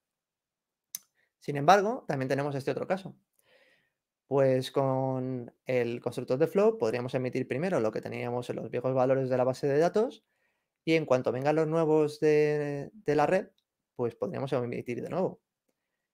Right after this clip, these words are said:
Con lo cual ya son dos emisiones, ya es un stream abierto. Esto sería muy útil, de hecho es lo que al final acabé haciendo yo. Y bueno, si queremos devolver esto con un observable, utilizamos de nuevo as observable aquí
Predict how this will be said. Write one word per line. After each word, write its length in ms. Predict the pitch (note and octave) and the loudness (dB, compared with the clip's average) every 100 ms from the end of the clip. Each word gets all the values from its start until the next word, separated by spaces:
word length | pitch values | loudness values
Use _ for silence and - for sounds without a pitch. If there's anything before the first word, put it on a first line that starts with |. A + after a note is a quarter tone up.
| _ _ | _ _
Con 180 | - B2+ | 0 0
lo 120 | A#2+ | 2
cual 240 | C3 C#3 | 2 4
ya 100 | D3 | 2
son 180 | C#3+ D3 | 0 -2
dos 140 | C#3 | -4
emisiones, 640 | C3 - - C#3+ - G#2+ - | -6 -8 -6 -6 -6 -12 -10
ya 160 | - | -4
es 140 | A#2 - | -4 -4
un 120 | B2 | -10
stream 220 | - B2 | -8 -8
abierto. 380 | A2 C#3 - - _ _ _ _ _ _ _ - _ _ _ _ | -6 -6 -8 -16 _ _ _ _ _ _ _ -20 _ _ _ _
Esto 140 | - D3 | -6 0
sería 200 | D#3 A#2 | 2 0
muy 140 | A#2+ | -2
útil, 180 | D3+ A2 | -2 -2
de 60 | A2 | -4
hecho 160 | - | -2
es 40 | C#3 | -4
lo 280 | C3 - C3 | -4 -6 -4
que 60 | |
al 60 | A#2+ | -4
final 240 | B2 B2 | -4 -4
acabé 260 | B2 B2 A#2+ | -2 0 -2
haciendo 300 | - - - | -4 -10 -10
yo. 140 | C3 C3 _ _ _ _ _ _ _ _ _ _ _ _ _ _ _ _ _ - | -12 -14 _ _ _ _ _ _ _ _ _ _ _ _ _ _ _ _ _ -8
Y 160 | C#3+ | -2
bueno, 340 | E3+ D#3+ - _ _ | 0 -2 -6 _ _
si 160 | - D3+ | -8 -2
queremos 300 | C3 B2+ C3+ | -2 0 0
devolver 260 | D3 C#3 | 2 2
esto 160 | C#3 D3 | 0 -2
con 140 | C#3+ | -4
un 80 | C#3 | -6
observable, 460 | C#3+ E3+ E3+ F3+ - | -4 0 2 2 -2
utilizamos 380 | B2 A2+ A#2 A#2+ | -8 -6 -6 -4
de 80 | A#2 | -4
nuevo 280 | A#2 A#2+ | -2 -2
as 100 | - | -4
observable 460 | B2 - C3 A2+ - | -12 -6 -4 -4 -6
aquí 280 | B2+ D3 G#3 | -8 -12 -14